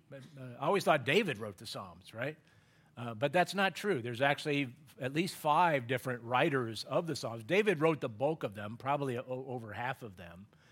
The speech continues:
But this, this psalm is written by Moses. Now, that's interesting 'cause Moses lived a long time before David, centuries before David,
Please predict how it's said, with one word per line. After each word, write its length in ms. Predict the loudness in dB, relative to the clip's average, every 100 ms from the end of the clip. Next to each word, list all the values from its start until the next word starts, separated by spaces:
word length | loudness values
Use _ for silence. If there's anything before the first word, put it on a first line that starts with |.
| -20 -20 -20 -20 -20 -20 -2
But 180 | 0 4
this, 260 | 4 2 -6 -6
this 220 | 2 2
psalm 320 | 6 6 6 4
is 120 | 0
written 240 | -2 2
by 160 | 4 4
Moses. 920 | 2 2 2 2 -2 -8 -14 -20 -20 _ -20 _ _ _ _ _ _
Now, 100 | -2
that's 300 | 4 4 4
interesting 520 | 0 -4 -8 -10 -10 -8
'cause 160 | -6
Moses 400 | 0 2 2 2
lived 200 | 0 0
a 60 | -2
long 340 | 0 0 0
time 260 | 0 0 0
before 260 | -4 -8
David, 440 | -6 -2 -2 -2 -8
centuries 580 | -6 -6 -6 -6 -8 -10
before 320 | -12 -10 -10
David, 580 | -6 -2 -2 -6 -18